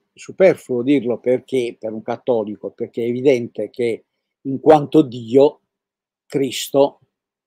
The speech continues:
ma per la verità, ehm,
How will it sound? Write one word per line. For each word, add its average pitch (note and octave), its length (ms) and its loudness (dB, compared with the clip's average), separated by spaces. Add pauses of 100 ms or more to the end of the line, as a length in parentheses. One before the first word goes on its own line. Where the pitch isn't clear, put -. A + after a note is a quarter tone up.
(340)
ma A#2 140 -10 (280)
per B2+ 140 -10
la A#2+ 120 -6
verità, C3 540 2
ehm, G#2+ 880 -14